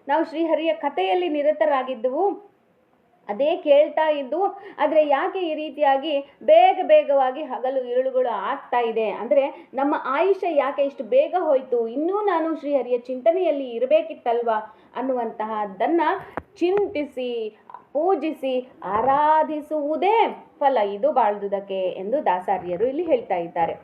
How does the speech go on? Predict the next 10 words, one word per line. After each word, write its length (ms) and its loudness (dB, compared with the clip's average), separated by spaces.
ಸ್ವಲ್ಪ 320 -2
ವಿಶೇಷವಾದ 640 -4
ಚಿಂತನೆಯನ್ನ 720 -6
ಯಥಾಮತಿಯಾಗಿ 920 -4
ನೋಡ್ಕೊಂಡು 520 -6
ಬರೋಣ. 280 -4
ಶ್ರೀಹರಿ 640 2
ಕಥೆಯನ್ನ 540 2
ಪರಮಾದರದಲ್ಲಿ 1080 4
ಕೇಳಬೇಕು. 1040 0